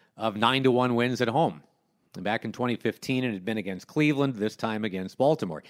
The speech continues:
Anyway, uh, you might know Sale signed the five-year, hundred and forty-five million dollar contract extension back in March. Not a lot of bang for that buck yet. Six and eleven record this year, four point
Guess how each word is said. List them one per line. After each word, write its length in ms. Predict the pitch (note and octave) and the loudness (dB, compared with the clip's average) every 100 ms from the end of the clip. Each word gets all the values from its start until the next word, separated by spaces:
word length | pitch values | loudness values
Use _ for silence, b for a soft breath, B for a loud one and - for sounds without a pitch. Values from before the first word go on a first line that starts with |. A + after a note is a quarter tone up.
| b b b b - | b b b b 2
Anyway, 560 | G3+ A3 D3 C3+ C3+ | 6 8 8 4 0
uh, 80 | B2+ | -2
you 180 | C3 C#3 | 0 4
might 220 | D3+ E3+ | 4 4
know 140 | D#3 | 4
Sale 460 | D3 - D#3 D#3 D3+ | 2 4 4 6 4
signed 280 | - C#3+ C#3 | 4 2 2
the 60 | |
five-year, 480 | A#2+ C3+ C#3 C3 C3 | 2 2 4 2 0
hundred 280 | A2+ C#3+ D#3 | 0 0 0
and 120 | C3+ | -4
forty-five 580 | - C#3+ C#3 - B2 A#2 | -2 0 0 0 0 0
million 460 | G#2 C3 D3 D3+ C#3 | 0 2 4 2 2
dollar 260 | B2 C3 | 2 2
contract 560 | A#2 B2+ B2+ - A#2+ A#2 | 2 2 2 2 0 0
extension 500 | G2 - A#2+ - A2+ | -6 -2 -2 -2 -2
back 280 | G#2+ G#2 - | -2 -2 -4
in 80 | |
March. 400 | F#2+ A2 A#2 - - b b b b b _ _ _ - | 0 2 2 0 -10 b b b b b _ _ _ -12
Not 320 | C#3 D3+ D#3+ | 2 6 6
a 40 | |
lot 180 | D#3+ D#3 | 6 4
of 80 | B2+ | 4
bang 220 | C#3 C#3 | 4 2
for 100 | - | 2
that 220 | B2 A2 | 0 4
buck 260 | A#2 A#2+ - | 4 2 0
yet. 220 | F2 - | -6 -4
Six 260 | - B2 - | -2 -2 0
and 100 | A2+ | 0
eleven 360 | G#2+ A#2+ A2 | 2 2 2
record 280 | A#2 B2+ B2 | 0 0 0
this 200 | A2+ - | -2 -2
year, 160 | A#2 G#2+ | -2 -2
four 240 | - A2+ | -2 -2
point 340 | - A2 G2 | 0 -2 -2